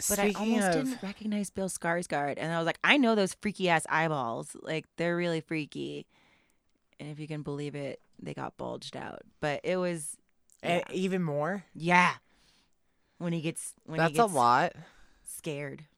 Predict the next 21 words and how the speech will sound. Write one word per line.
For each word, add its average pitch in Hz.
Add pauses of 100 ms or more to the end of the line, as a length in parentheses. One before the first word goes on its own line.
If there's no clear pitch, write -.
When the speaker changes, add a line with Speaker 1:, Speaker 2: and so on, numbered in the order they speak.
(1000)
Speaker 2:
Oh -
my 165
God. 127
Okay. 135 (1000)
Well, 147
I'm 165
Speaker 1:
But 156
you -
know, 156
Speaker 2:
excited. 139
Speaker 1:
you 196
know 220
that -
thing 185
that -
he 151
does 143
with 135
his 131
eyes 143
that 139